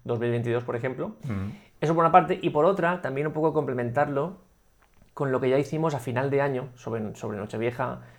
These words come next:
Speaker 1: dos mil veinte, dos mil veintiuno, que nos planteamos una serie de retos, eh, a nivel YouTube sobre todo, pero también un poco a nivel de Droneando la plataforma, que prácticamente estamos siguiendo la línea marcada y, pues, por ejemplo, ya po-, el, el,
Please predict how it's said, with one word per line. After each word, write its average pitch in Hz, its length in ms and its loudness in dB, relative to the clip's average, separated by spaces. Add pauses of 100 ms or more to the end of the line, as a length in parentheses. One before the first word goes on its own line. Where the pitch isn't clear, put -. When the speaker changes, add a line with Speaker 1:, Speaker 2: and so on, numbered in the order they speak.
(200)
Speaker 1:
dos 127 280 -4
mil 120 180 -2
veinte, 120 200 0
dos 113 100 0
mil 120 100 -2
veintiuno, 131 520 -2 (460)
que 139 120 -2
nos 139 120 -2
planteamos 143 460 0
una 147 100 0
serie 143 220 4
de 135 60 6
retos, 135 500 0
eh, 101 720 -4 (380)
a 117 100 -8
nivel 120 260 0
YouTube 156 280 0
sobre 151 200 0
todo, 147 200 4
pero 139 140 2
también 117 240 -2
un 123 60 -6
poco 123 240 -2
a 123 40 0
nivel 107 320 -2
de 117 120 0
Droneando 107 440 -2
la 110 100 -2
plataforma, 113 580 -6 (800)
que 156 140 6
prácticamente 165 560 4
estamos 156 300 0
siguiendo 135 1080 2
la 123 120 2
línea 127 180 0
marcada 123 600 2 (520)
y, 139 380 0
pues, 131 180 -4
por 120 140 -6
ejemplo, 123 480 -2
ya 123 300 6
po-, - 140 -6
el, 110 280 -4
el, 101 480 -6